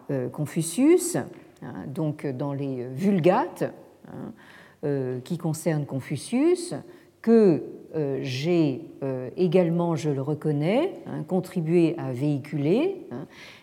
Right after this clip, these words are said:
et d'une certaine manière, euh, ce que je fais avec vous, euh, ici,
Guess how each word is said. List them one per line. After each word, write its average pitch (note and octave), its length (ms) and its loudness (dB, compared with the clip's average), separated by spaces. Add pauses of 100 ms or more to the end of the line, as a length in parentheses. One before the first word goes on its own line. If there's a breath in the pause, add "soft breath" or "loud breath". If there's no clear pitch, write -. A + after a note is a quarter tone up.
et E3 80 2
d'une F#3+ 200 2
certaine G#3 420 0
manière, G3+ 480 2 (460 loud breath)
euh, D3 520 0
ce A#3 180 0
que A3+ 180 4
je F3+ 160 2
fais E3+ 520 2
avec C#3 280 -2
vous, D3 520 -2
euh, B2+ 560 -4
ici, D3+ 540 -2